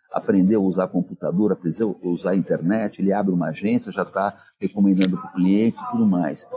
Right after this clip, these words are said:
E outra coisa, hoje tá muito fácil todo mundo ter acesso à informação pra fazer boa comunicação. Então, o cara vai, estuda, olha, lê,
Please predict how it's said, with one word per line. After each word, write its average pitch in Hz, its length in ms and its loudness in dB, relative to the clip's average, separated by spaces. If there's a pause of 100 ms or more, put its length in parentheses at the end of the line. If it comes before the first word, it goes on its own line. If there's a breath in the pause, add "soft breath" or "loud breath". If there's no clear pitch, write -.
(160 loud breath)
E 240 120 2
outra 170 240 0
coisa, - 640 -2
hoje 123 460 2
tá 104 160 -4
muito 123 280 2
fácil - 800 -4 (340)
todo 147 300 4
mundo 117 300 4
ter 113 180 2
acesso 104 680 -2
à 95 40 2
informação 98 880 0 (180 soft breath)
pra 101 140 -4
fazer 107 300 -2
boa 95 280 2
comunicação. 87 880 -4
Então, 113 140 -2
o - 40 0
cara 104 220 -2
vai, 95 440 0
estuda, 90 680 -2
olha, 87 540 2
lê, 95 600 2